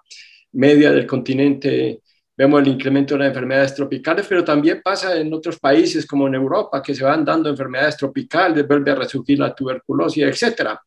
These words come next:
Consecuencia justamente de esas coordenadas que yo trazo entre la globalización, cambio climático y, y los fenómenos de pauperización social, de desigualdad social.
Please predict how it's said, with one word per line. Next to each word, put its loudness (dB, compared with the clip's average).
Consecuencia 2
justamente -2
de -2
esas -6
coordenadas 2
que -2
yo 0
trazo -2
entre -4
la 0
globalización, -2
cambio 0
climático -4
y, -8
y 6
los 4
fenómenos 6
de 4
pauperización 0
social, -2
de 2
desigualdad 0
social. -6